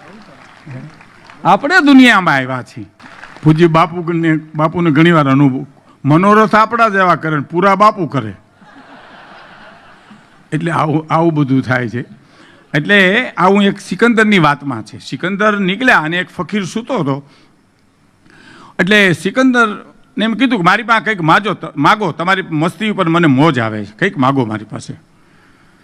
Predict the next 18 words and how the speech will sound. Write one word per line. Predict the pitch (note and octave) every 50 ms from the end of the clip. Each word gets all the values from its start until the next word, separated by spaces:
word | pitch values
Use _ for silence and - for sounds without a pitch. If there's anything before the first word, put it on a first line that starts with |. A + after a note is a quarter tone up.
| _ _
તો | - B3+
કે, | C4
"ના, | C4+ C#4 D4+
ના, | D#4+ D4+
કાંઈ | G3 G#3+ G#3+ B3
માગવું | A#3+ G3+ F3+ G3 G#3+ A3 C4+ C#4
નથી." | B3 F#3 - C3+
માગવું | A#2+ A#2+ B2+ C#3+ D#3 F3+ A3 A#3
નથી | A#3+ F#3+ B3
એમાં | A#3+ A#3+ B3 G3
ફે-, | E3+ G#3
ફે-, | E3+ - - F#3 F3
અ, | E3 D#3
સ-, | C#3+ - -
અ, | D#3 D3 C#3+ C#3 C3+ C3 - D3 C#3 C3 B2+ C3 C#3 - -
ફકીરનો | E3 D#3 - A3 B3 A3+ B3
અહંકાર | A3 F3+ E3 G#3+ B3 - C#4+ D#4 E4+
નથી, | F4 D#4+ F#3+ F3+ C3+ G#2+